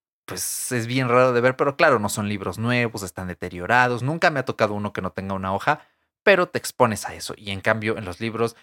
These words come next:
eh, digitales, pues no, porque es-, pues son nuevos, ¿no? Est-, están inmaculados hasta que tú los compras y los descargas. Así que, bueno,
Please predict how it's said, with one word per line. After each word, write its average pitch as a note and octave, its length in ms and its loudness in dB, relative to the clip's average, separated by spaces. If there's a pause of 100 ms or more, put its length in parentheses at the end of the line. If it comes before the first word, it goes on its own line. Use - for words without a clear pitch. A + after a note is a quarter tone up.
(300)
eh, E3+ 100 -10
digitales, D3+ 640 2 (100)
pues F#2 260 -6
no, G3 380 4
porque G2+ 400 -4
es-, - 140 -12 (180)
pues A2+ 140 -8
son D#3+ 260 4
nuevos, F#3+ 580 6
¿no? C#3+ 180 2
Est-, - 160 -6
están C3 280 -2
inmaculados C3+ 760 0
hasta - 180 -6
que - 100 -18
tú B2+ 140 -4
los C3 160 -2
compras B2 360 -2
y B2+ 40 -10
los G#2 180 -6
descargas. F3 520 -2 (380)
Así C#4+ 200 -2
que, C#4 340 -6
bueno, F#3 340 4